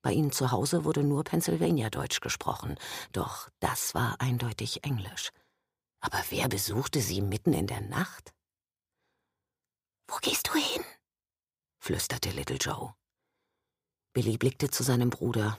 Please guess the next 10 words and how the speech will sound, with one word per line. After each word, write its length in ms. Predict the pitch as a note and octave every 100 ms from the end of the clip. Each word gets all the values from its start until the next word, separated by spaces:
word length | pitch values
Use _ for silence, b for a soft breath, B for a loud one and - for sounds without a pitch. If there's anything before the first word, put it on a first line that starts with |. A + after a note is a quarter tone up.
| -
der 120 | A2+
die 120 | -
Decke 260 | F#2 G#2+ G#2
bis 220 | G#2+ -
zum 220 | - F2+
Kinn 280 | - A2+ G#2
hochgezogen 680 | F#2 G2 - - F2+ G2 G2+
hatte. 300 | G2+ - G#2 b b b _ _ _ _ _ _ _
„Schlaf 480 | - - A#2+ D#3+ -
weiter.“ 600 | - C#3 - A#2 A2 G#2